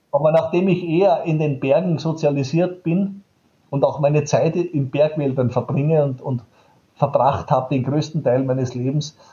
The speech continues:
wär's wohl ein Baum des Gebirges oder Hochgebirges so. Das geht dann in Richtung Lärche oder, oder Zirbe, vielleicht auch eine Fichte. Einen schönen Platz.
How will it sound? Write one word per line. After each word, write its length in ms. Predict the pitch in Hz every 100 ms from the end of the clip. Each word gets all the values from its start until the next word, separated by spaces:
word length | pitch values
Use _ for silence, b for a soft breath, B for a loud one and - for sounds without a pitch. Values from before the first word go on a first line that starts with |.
| B
wär's 480 | 135 143 143 - 139
wohl 300 | 151 180 175
ein 280 | 190 139 127
Baum 340 | 110 123 120
des 260 | 123 113 -
Gebirges 640 | 131 147 156 151 127 120
oder 200 | 110 98
Hochgebirges 800 | 110 - - - 101 95 92 -
so. 260 | 101 92 B B B B B
Das 160 | 110 -
geht 200 | 139 131
dann 120 | 131
in 140 | 120 117
Richtung 320 | 123 - 123
Lärche 540 | 110 107 120 - 113 101
oder, 180 | 104 98
oder 240 | 101 95
Zirbe, 640 | - 135 131 123 117 107 107
vielleicht 380 | 113 104 117 -
auch 120 | -
eine 140 | 95 87
Fichte. 400 | - 98 _ - _ _ _ _ _ -
Einen 100 | -
schönen 220 | 92 90 85
Platz. 420 | 76 - -